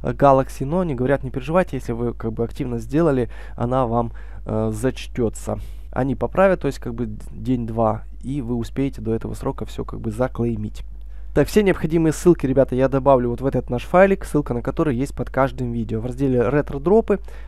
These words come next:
заходите, добавлю отдельно кусочек, который касается Arbitrum One, Одиссеи номер два.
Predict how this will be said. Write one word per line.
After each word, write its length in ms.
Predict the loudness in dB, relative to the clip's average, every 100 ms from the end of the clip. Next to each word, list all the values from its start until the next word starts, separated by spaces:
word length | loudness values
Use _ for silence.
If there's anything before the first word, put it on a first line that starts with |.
| -10
заходите, 640 | -4 -2 0 -2 0 0
добавлю 540 | 0 2 4 4 2 -2 -8 -12 -12 -4
отдельно 640 | -2 -2 0 2 2 0 -2 -12 -12 -12 -8 -2
кусочек, 480 | -2 0 0 -2
который 320 | -4 -4 -4 -4
касается 600 | -4 0 0 0 -4 -6 -10 -12 -4
Arbitrum 720 | -2 -2 -2 -4 -2 -2 -4 -6
One, 420 | -8 0 2 2 -2
Одиссеи 640 | -6 -8 -8 -2 -2 -2 -4
номер 300 | -4 -4 -2
два. 220 | 0